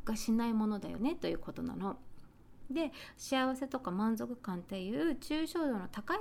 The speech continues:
概念っていうのは、私という具体的な概念からは感じられないわけ。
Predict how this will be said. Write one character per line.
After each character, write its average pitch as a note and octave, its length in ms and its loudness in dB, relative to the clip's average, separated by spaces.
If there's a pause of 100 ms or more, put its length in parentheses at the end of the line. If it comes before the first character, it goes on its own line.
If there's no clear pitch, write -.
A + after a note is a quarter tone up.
概 G#3+ 220 0
念 F3+ 200 -4
っ - 20 -4
て F3 160 -8
い F3 60 -4
う E3+ 40 -6
の F3 160 -4
は、 B3+ 160 0 (300)
私 A3+ 440 0
と F4 120 0
い E4 140 4
う C#4 60 2
具 G3 140 -2
体 C4 220 0
的 C#4 240 0
な C#4+ 140 6
概 C4 220 4
念 A#3 200 2
か D#3+ 120 -2
ら - 80 -2
は - 140 -8
感 A3+ 240 4
じ A#3 100 0
ら A3 120 0
れ G#3 80 0
な G3 160 -2
い F#3+ 60 -8
わ F3+ 140 -6
け。 - 140 -10